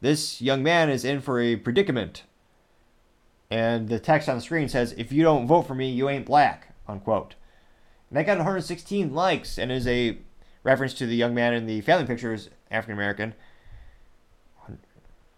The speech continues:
And that is actually a quote from Biden last s-, presidential cycle.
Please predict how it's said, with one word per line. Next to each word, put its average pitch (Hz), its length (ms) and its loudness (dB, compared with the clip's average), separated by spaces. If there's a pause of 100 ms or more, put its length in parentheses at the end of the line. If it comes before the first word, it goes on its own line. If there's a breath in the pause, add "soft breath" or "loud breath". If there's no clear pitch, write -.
(300)
And 135 140 0
that 139 160 6
is 135 100 -2
actually 127 260 -2
a 107 40 -6
quote 113 420 -2
from 104 140 -8
Biden 101 360 -2
last 95 360 -8
s-, - 340 -20 (320)
presidential 104 460 -6
cycle. 98 540 -4